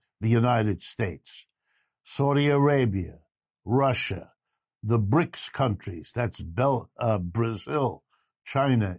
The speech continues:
India, South Africa, Iran, North Korea, Cuba. I could go on.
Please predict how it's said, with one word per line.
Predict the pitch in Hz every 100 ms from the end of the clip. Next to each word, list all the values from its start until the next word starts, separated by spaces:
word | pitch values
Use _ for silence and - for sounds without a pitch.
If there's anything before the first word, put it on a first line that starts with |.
| -
India, | 135 139 113 98 85
South | - 135 135 -
Africa, | 127 131 - 101 - 87 - _ _ -
Iran, | 190 170 165 175 160 123 92 - -
North | 175 185 175 -
Korea, | 143 139 151 131 92 - _ _
Cuba. | - 175 135 90 - -
I | - 190
could | 180 180 196 131
go | 151 160 143
on. | 156 175 131 90